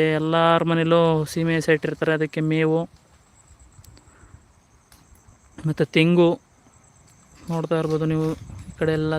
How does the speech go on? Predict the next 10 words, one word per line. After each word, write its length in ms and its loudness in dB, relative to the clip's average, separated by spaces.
ತೆಂಗಿನ 320 -2
ತೋಟ, 180 -2
ಈ 80 -12
ಕಡೆ 160 -2
ಎಲ್ಲ 100 -2
ಪೇಪರ್ 280 -2
ಹಾಸಿದ್ದಾರೆ, 440 -6
ನೆಕ್ಸ್ಟ್ 240 -8
ಹೂವು 220 -2
ಹಾಕ್ತಾರೆ. 360 -6